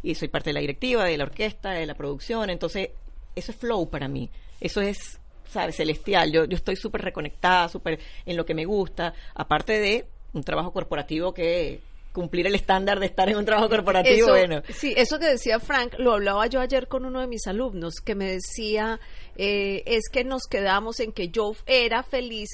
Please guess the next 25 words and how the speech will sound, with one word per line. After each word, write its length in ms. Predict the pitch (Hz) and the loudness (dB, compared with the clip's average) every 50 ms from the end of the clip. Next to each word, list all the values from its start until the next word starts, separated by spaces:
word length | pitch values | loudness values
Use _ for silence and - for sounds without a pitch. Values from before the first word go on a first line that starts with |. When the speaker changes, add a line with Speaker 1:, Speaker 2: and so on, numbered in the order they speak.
| - | -4
Speaker 2:
esto 360 | - 247 233 220 - - 254 247 | -2 0 0 0 0 -2 -4 -2
me 140 | 247 226 208 | -2 -2 -4
hacía 300 | 196 - - 233 202 214 | -4 -4 -2 -2 -2 -2
feliz, 380 | - - 247 240 233 220 202 - | -2 -4 -4 -4 -4 -8 -8 -4
yo 220 | 190 233 226 220 220 | 2 2 2 4 4
era 320 | 240 240 233 233 240 247 | 2 2 2 2 2 0
di-, 180 | 233 262 - - | 0 -4 -8 -6
yo 220 | 208 190 226 208 202 | -4 -2 0 0 2
era 160 | 202 202 220 | 2 2 2
delgado, 520 | 254 254 247 233 220 220 202 196 190 190 | 2 2 0 0 0 2 4 4 4 2
yo 200 | 196 190 226 214 | 2 0 0 0
comía 520 | - - 240 233 233 254 262 254 247 240 247 | 0 0 -2 -2 -2 -2 -4 -4 -4 -4 -4
bien, 400 | 247 247 240 226 202 190 185 190 - - - - - - | -4 -4 -4 -4 -4 -4 -6 -8 -10 -12 -12 -12 -10 -4
es 200 | - 226 226 - | -2 -2 0 0
que 140 | - 269 247 | 0 -2 2
yo 140 | 226 262 254 | 4 2 2
sabía 560 | 254 - 285 254 247 269 269 262 254 254 254 | 2 0 -2 -2 -2 -2 -4 0 2 2 0
cómo 320 | 254 - 262 233 226 254 247 | 0 -2 -4 -2 -2 -4 -4
comer". 500 | - - 226 202 214 220 202 196 202 - - - - - - | 0 -2 -2 0 0 0 -2 -2 -4 -8 -12 -12 -12 -10 -6
No, 300 | 202 214 240 294 359 403 | -2 2 4 4 4 4
si 180 | - - - 220 | 2 -2 -6 -6
sabías 500 | - - 175 175 208 226 240 277 294 - | -2 -2 -2 -2 0 0 0 0 -2 -4
cómo 300 | - 330 302 294 320 320 | -4 -4 -4 -4 -4 -4
comer, 480 | - 311 269 277 294 254 208 220 247 - - - - - - - | 0 0 2 2 2 2 2 0 -2 -4 -10 -16 -18 -18 -18 -14
sabes 460 | - - - - 302 339 359 254 180 | -12 -6 2 6 6 6 6 6 2